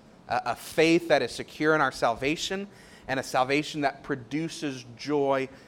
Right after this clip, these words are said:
in our lives. So what do we do if we don't have joy? If we're struggling with that aspect of joy? Well, one, what is your faith in? If your faith is not in your salvation,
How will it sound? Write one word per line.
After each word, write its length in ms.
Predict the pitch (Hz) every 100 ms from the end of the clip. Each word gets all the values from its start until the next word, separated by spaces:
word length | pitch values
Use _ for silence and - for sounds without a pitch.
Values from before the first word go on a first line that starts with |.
| -
in 160 | 123 123
our 220 | - 117
lives. 640 | 110 110 98 - - - - - - - - -
So 140 | -
what 140 | 156 196
do 40 |
we 140 | 190
do 240 | 175 175 175
if 120 | 170
we 100 | 147
don't 280 | 147 151 151
have 280 | 156 131 120 - -
joy? 320 | 131 98 95 - - - -
If 60 | -
we're 60 |
struggling 520 | - - 170 165 156
with 120 | 143 143
that 140 | 139
aspect 420 | 135 131 - 123
of 80 | 117
joy? 280 | 131 113 104
Well, 140 | 107 - - - -
one, 480 | 147 165 202 233 - - - -
what 200 | 131 170
is 160 | 175 147
your 140 | 151
faith 460 | 147 - 143 127 -
in? 260 | 127 104 92 - - - - - - - - -
If 120 | 113
your 100 | 110
faith 360 | - 165 165
is 140 | 160 147
not 260 | 147 -
in 140 | 151 160
your 120 | 147
salvation, 840 | - 139 135 147 170 175 - 104